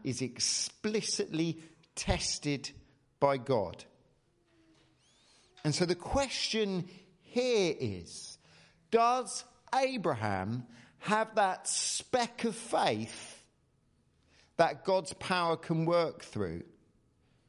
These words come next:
so that he is even prepared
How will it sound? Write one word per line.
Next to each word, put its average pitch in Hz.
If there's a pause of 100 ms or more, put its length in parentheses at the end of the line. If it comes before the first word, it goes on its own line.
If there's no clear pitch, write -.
(580)
so 160
that 160
he 170
is 160
even 185
prepared 156